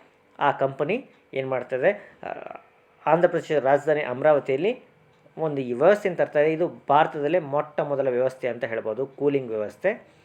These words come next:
ಹಾಗೆಯೇ ಜಾಲಿಬಾಲ್ ಹತ್ಯಾಕಾಂಡ ಕುರಿತಾಗಿ ಒಂದು ವಿಚಾರ ಬರ್ತಾ ಇದೆ. ಏನಾಯಿತು ಅಂತಂದರೆ ಇತ್ತೀಚೆಗೆ ಜಾಲಿಯನ್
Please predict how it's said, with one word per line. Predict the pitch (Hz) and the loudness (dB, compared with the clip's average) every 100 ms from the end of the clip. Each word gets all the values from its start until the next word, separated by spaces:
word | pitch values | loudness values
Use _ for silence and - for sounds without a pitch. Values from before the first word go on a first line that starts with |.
| _ _ - - | _ _ -20 0
ಹಾಗೆಯೇ | 190 196 196 180 | 2 4 2 -2
ಜಾಲಿಬಾಲ್ | 139 165 185 190 170 170 170 165 143 | 2 4 6 4 4 6 6 4 -2
ಹತ್ಯಾಕಾಂಡ | 143 143 170 147 147 143 139 127 - - - | -4 2 4 4 4 2 0 -2 -8 -16 -6
ಕುರಿತಾಗಿ | 147 151 139 151 | -2 2 2 2
ಒಂದು | 139 127 117 | -2 -2 -4
ವಿಚಾರ | 120 120 156 | -4 2 4
ಬರ್ತಾ | 143 120 - 120 | 4 2 0 0
ಇದೆ. | 117 127 | 2 2
ಏನಾಯಿತು | 170 180 143 143 | 2 2 0 -2
ಅಂತಂದರೆ | 123 113 160 196 - - - - _ _ | -4 -4 -2 -4 -4 -20 -20 -20 _ _
ಇತ್ತೀಚೆಗೆ | 170 185 247 233 175 165 180 214 - _ - 147 | -4 -2 -2 -4 2 4 4 2 -18 _ -8 -2
ಜಾಲಿಯನ್ | 135 170 196 190 190 | 6 8 8 4 -2